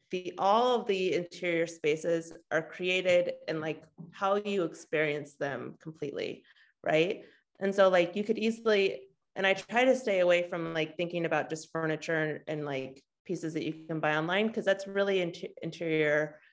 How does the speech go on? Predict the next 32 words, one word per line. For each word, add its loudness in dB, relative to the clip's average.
um, 0
decorators 2
that -8
do 0
that. 0
But 4
it's -4
really, 6
like, 2
the -4
entire -2
space 0
and -4
how 0
you're 2
going -2
to -8
experience -6
a -8
space -10
when -10
you -8
walk -10
into -14
it. -8
And 0
that's 2
everything -2
from, 2
like, 2
ceiling 4
heights 2